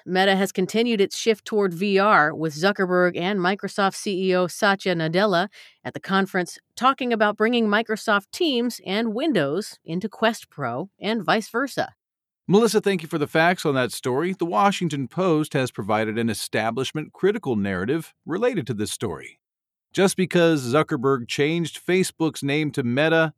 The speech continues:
Speaker 2: and poured billions of dollars into his V R dreams doesn't mean it's necessarily a good thing. Besides the obvious issues of the new Quest V R being an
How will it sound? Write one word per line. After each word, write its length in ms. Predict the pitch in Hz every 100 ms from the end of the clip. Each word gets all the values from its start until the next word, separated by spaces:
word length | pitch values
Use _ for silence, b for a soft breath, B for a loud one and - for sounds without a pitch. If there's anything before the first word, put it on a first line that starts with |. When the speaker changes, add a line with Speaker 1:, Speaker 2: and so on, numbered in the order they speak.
| _
Speaker 2:
and 160 | 123 120
poured 360 | 151 147 113
billions 340 | 92 165 202 175
of 100 | 160
dollars 420 | 175 170 165 131
into 260 | 135 120 123
his 120 | 104
V 260 | 98 135
R 220 | 160 151 143
dreams 600 | 113 214 185 120 113 - _ _ _ _
doesn't 320 | 160 214 208
mean 360 | 180 175 175 139
it's 240 | 147 -
necessarily 840 | 135 127 160 147 - 120 127 135 135
a 80 | 135
good 340 | 110 160 123
thing. 280 | 120 80 - _ _ _ b b -
Besides 400 | 113 165 180 143
the 100 | -
obvious 480 | 147 170 170 180 147 -
issues 420 | 185 180 143 139
of 120 | 127
the 80 | 107
new 260 | 110 131 139
Quest 440 | - 151 147 -
V 180 | 104 131
R 200 | 139 135
being 360 | 117 135 135
an 80 | 123